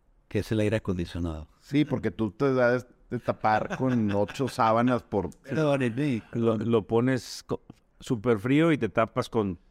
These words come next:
Speaker 3: con, con tres
Speaker 2: Y
Speaker 3: colchas.
Speaker 2: saca, saca el piecillo también para, para nivelar la temperatura.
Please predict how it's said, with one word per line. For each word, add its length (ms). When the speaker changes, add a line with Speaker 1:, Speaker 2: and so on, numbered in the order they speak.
Speaker 3:
con, 240
con 180
tres 220
Speaker 2:
Y 40
Speaker 3:
colchas. 320
Speaker 2:
saca, 380
saca 280
el 120
piecillo 600
también 520
para, 240
para 180
nivelar 380
la 120
temperatura. 560